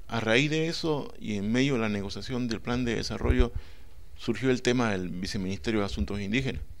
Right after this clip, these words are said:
¿no? Muchos dijimos, "Miren, nosotros no vamos a opinar sobre la, el origen,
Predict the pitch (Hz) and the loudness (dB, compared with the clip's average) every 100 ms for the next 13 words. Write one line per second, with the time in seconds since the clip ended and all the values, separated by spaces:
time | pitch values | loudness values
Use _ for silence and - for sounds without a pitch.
0 | - - - - - - - - - - | -10 -10 -8 -8 -8 -6 -4 -4 -8 -8
1 | - 147 - - - - - 110 - 107 | -6 -6 -8 -10 -10 -10 -4 0 2 2
2 | 110 113 113 110 117 - - - - - | 2 0 0 0 0 0 -6 -12 -12 -12
3 | - - 104 113 120 117 120 117 92 - | -10 -6 -4 0 2 4 2 2 0 2
4 | 101 104 - - - - - - - - | 2 2 0 -10 -10 -10 -10 -10 -10 -12
5 | - - - - 107 95 87 82 - - | -10 -10 -6 0 2 2 2 -2 -4 -6
6 | - - - - - - - - - 87 | -8 -10 -10 -12 -12 -12 -10 -8 -6 -6
7 | 85 87 - - 98 92 101 107 92 | -4 -6 -8 -8 -6 0 2 2 0